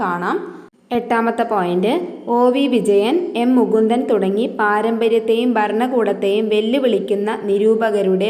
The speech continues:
ഭാവുകത്വം എം എൻ വിജയന്റെ നിരൂപണങ്ങളിൽ കാണാൻ സാധിക്കും. ഒമ്പത്, വ്യക്തിയുടെ ആന്തരിക സംഘർഷവും മരണത്തിൻ്റെ ദാർശനികതയും നിരാശാബോധവും അദ്ദേഹത്തിൻ്റെ നിരൂപണത്തിൽ കാണാം. അടുത്ത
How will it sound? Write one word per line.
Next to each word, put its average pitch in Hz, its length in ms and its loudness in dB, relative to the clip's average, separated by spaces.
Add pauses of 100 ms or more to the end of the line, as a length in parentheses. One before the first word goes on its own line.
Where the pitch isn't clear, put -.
(140)
ഭാവുകത്വം 208 720 0 (400)
എം 226 100 -2 (100)
എൻ 262 120 -4
വിജയന്റെ 196 480 -2
നിരൂപണങ്ങളിൽ 196 680 0 (100)
കാണാൻ 185 260 -2 (100)
സാധിക്കും. 170 460 -6 (1040)
ഒമ്പത്, 214 340 0 (400)
വ്യക്തിയുടെ 262 540 0 (220)
ആന്തരിക 214 400 -2 (100)
സംഘർഷവും 196 580 -2 (140)
മരണത്തിൻ്റെ 233 640 -2
ദാർശനികതയും 202 880 -2 (220)
നിരാശാബോധവും 233 1040 0 (380)
അദ്ദേഹത്തിൻ്റെ 214 640 -2
നിരൂപണത്തിൽ 185 600 0
കാണാം. 165 340 -4 (1000)
അടുത്ത 226 200 -4